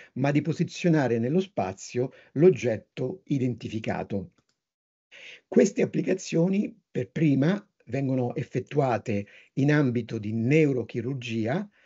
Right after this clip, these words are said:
per cui è l'applicazione principe iniziale. Immaginatevi che prima, eh, di questa applicazione i neurochirurghi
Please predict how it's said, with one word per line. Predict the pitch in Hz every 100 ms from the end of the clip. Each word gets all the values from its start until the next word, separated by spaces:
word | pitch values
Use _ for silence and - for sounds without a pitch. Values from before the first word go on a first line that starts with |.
| _ _ _
per | 127
cui | - 160 139 117 -
è | 135 131 -
l'applicazione | 117 127 113 131 127 - - 156 143 117 107 104 _ _ _
principe | - 208 170 - 95 - 104 -
iniziale. | 156 123 131 - 120 95 127
Immaginatevi | 123 95 95 123 117 113
che | 104 113
prima, | - 151 135 113 104 - _ _ _ -
eh, | - 107
di | 101
questa | 113 139 127
applicazione | 101 - 117 - 170 151
i | 104
neurochirurghi | 110 107 95 139 156 110 107